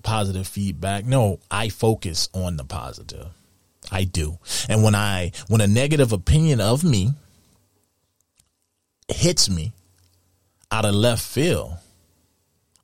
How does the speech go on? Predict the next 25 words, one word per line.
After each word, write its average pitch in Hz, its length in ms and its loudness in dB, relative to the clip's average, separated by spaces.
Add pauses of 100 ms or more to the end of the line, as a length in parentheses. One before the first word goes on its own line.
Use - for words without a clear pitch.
I, 117 580 0 (720)
you 156 100 0
know, 139 320 4 (400)
my 127 220 0
face, 143 600 -2
<laughs> - 40 -8
oh 127 480 6
my, 101 540 2
you 135 160 4
know, 107 200 6
just 127 220 2
imagine 123 420 2
if 104 80 0
somebody 107 280 0
slapped 120 300 0
me 113 100 -2
in 101 60 0
the 92 80 -2
face - 920 -6 (120)
and, 107 380 0 (140)
and, 113 220 0
you 113 60 0
know, 107 260 2
it 113 160 0
made, 117 340 0